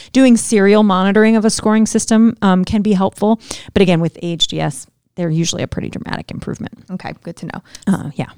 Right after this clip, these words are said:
Speaker 2: So yeah, I liked the paper. I think it gave me a good background. I think it still leave-, there's just a gap in knowing
Speaker 1: Yeah.
Speaker 2: what patients I need to pick for antibiotic ther-,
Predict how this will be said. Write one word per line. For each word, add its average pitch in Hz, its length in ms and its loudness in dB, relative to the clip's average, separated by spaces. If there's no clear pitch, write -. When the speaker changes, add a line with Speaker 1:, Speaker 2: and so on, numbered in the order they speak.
Speaker 2:
So - 120 -10
yeah, 240 200 2
I 196 100 0
liked 233 220 -2
the 233 60 -14
paper. 220 280 -2
I 185 80 0
think 180 160 -6
it 175 60 -4
gave 170 180 -6
me 170 140 -4
a 160 40 -8
good 156 200 -6
background. 156 640 -2
I 170 40 -8
think - 200 -8
it - 100 -14
still 156 640 -4
leave-, 156 420 -8
there's 160 160 -6
just - 200 -14
a - 20 -10
gap 151 320 -4
in 151 100 -6
knowing 147 400 -6
Speaker 1:
Yeah. - 60 0
Speaker 2:
what 156 420 -4
patients 165 640 -10
I 151 140 -8
need 151 260 -10
to 143 260 -12
pick - 240 -12
for 147 140 -16
antibiotic 147 580 -10
ther-, 247 240 -10